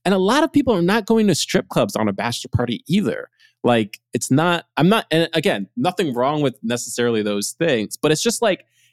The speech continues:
it, it doesn't, I'm, like, looking at this person and also the friends that he hangs out with, and I'm like, "Wait a minute, who is this person?" <laughs> And the dad has an absolute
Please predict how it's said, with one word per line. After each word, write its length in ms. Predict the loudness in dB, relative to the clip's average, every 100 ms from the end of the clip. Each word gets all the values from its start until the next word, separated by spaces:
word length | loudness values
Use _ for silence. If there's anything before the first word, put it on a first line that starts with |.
| -2
it, 100 | -2 0
it 100 | -2
doesn't, 300 | 0 2 0 -4 -4
I'm, 160 | -2 0
like, 160 | 0 0
looking 320 | -2 0 0
at 140 | 0
this 120 | -2
person 340 | 0 0 2 0
and 100 | 0
also 380 | -2 0 -2 0
the 180 | -2 -2
friends 360 | -2 2 2 4
that 100 | 2
he 200 | 2 0
hangs 280 | 0 -2 -2
out 240 | -4 0
with, 160 | -2 -2
and 100 | -2
I'm 120 | 0
like, 220 | 0 -2 _ _ _ _ _
"Wait 140 | 2 4
a 40 |
minute, 260 | 2 0 2
who 260 | 4 4 4
is 240 | 2 2 0
this 240 | -2 -2 _ -2
person?" 520 | 0 0 -2 -6 -6 -12 _ -6
<laughs> 40 | -6 -14 -16 -14 -12 0
And 400 | 2 4 4 2 _ _ 0
the 100 | 0
dad 380 | 2 0 2 0
has 280 | 0 -2 -4 -4
an 120 | -4 -2
absolute 720 | -4 -2 0 2 4 2